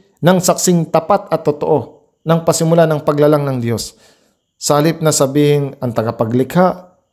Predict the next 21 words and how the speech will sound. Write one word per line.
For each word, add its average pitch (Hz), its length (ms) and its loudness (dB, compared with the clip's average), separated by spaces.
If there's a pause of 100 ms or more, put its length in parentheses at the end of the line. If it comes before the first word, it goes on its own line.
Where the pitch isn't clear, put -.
bakit 175 320 -2
sinabing 165 480 2
"nang 208 320 2
pasimula 170 560 2
ng 151 160 -4
paglalang 143 400 -2
ng 123 160 -6
Diyos"? 98 400 -10 (960)
Kinalimutan 151 640 2
na 143 80 2
ng 131 160 -4
panahon 131 400 0
na-, 127 240 -6
natin 147 640 -2
ang 143 240 -4
pinakapundasyon. 127 960 0 (1300)
Nabubuhay 160 400 2
tayo 151 240 2
ngayon 151 240 0
sa - 160 -4
panahong 135 640 -2